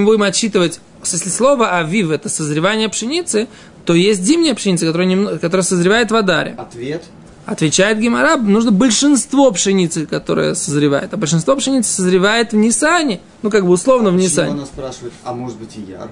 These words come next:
Speaker 1: О, тогда говорит Гемара, говорит, а уже всё созрело, отвечает она.
Speaker 2: Тогда в чём смысл этого вопроса?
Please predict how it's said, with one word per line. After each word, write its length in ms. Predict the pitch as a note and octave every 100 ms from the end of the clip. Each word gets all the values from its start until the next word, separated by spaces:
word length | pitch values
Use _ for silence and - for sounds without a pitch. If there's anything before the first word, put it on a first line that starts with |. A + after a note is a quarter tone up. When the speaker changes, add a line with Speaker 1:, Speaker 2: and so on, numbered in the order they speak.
| - -
Speaker 1:
О, 300 | D#3 D3+ F3
тогда 300 | F3 D#3 F3+
говорит 200 | F#3+ F3+
Гемара, 380 | D#3+ F3 E3 C#3
говорит, 220 | C3+ D3+ D3
а 60 |
уже 220 | C#3 D#3+
всё 220 | C#3 - F3
созрело, 680 | G3 F#3 G#3 C#4 D4+ D4 - F3+
отвечает 480 | E3+ E3+ F3 D#3+
она. 240 | D#3 D#3 G3+
Speaker 2:
Тогда 260 | A2 A2 -
в 60 |
чём 160 | - C3+
смысл 380 | - D3 C#3 A#2
этого 200 | A2+ G#2+
вопроса? 440 | G#2+ A2+ G#2